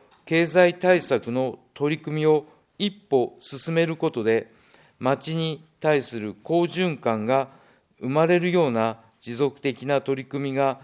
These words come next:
将来の効果となって、自主財源の増加につながるものと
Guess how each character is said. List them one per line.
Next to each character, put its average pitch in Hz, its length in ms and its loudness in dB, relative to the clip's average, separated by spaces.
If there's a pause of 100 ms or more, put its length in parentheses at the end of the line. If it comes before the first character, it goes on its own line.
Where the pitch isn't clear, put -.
(140)
将 147 320 2
来 117 180 2
の 127 140 -4
効 147 240 -2
果 107 140 -2
と 117 120 -8
な 143 120 0
っ 143 100 -10
て、 85 180 -10 (460)
自 131 120 -8
主 139 200 -8
財 139 280 0
源 113 220 -4
の 120 260 -2
増 135 200 0
加 127 140 -2
に 156 140 -6
つ - 180 -18
な 131 120 -2
が 127 120 0
る 127 80 -2
も 123 120 -4
の 117 120 -6
と 175 280 0